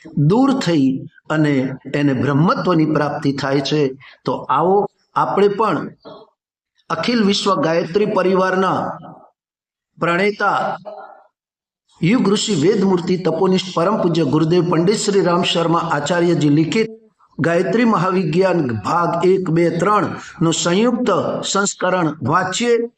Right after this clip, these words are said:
અને તેમાંથી ગાયત્રી વિષયક વિશેષ વિસ્તૃત જાણકારી મેળવી અને આપણે પણ ગાયત્રી મંત્રની સાધના કરી, ઉપાસના કરી અને આપણે પણ આપણા જીવનને ધન્ય બનાવીએ. તો આ ગાયત્રી મંત્રના ચમત્કારની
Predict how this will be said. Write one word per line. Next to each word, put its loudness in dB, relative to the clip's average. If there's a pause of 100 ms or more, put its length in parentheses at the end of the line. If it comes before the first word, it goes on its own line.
(100)
અને -2
તેમાંથી 0
ગાયત્રી 0
વિષયક 0 (460)
વિશેષ 0
વિસ્તૃત 0
જાણકારી 0
મેળવી 2 (220)
અને 0
આપણે 0
પણ 0
ગાયત્રી 0
મંત્રની 2
સાધના -2
કરી, 0 (220)
ઉપાસના -2
કરી 2 (240)
અને -2
આપણે 0
પણ -2
આપણા -2
જીવનને 0
ધન્ય 2
બનાવીએ. 2 (380)
તો 2 (280)
આ 2 (540)
ગાયત્રી 0
મંત્રના 0
ચમત્કારની 0